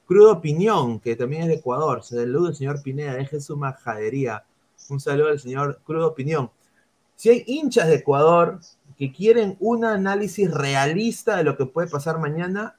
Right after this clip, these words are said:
este es el programa para ver. Eh,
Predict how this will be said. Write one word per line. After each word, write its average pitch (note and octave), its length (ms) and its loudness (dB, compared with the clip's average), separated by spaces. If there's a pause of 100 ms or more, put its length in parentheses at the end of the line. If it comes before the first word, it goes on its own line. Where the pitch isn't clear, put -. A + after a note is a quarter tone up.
este E3+ 280 -6
es D#3 120 -8
el C#3 120 -2
programa B2+ 480 -4
para A2 240 -4
ver. F#2+ 200 -8 (880)
Eh, A#2 500 0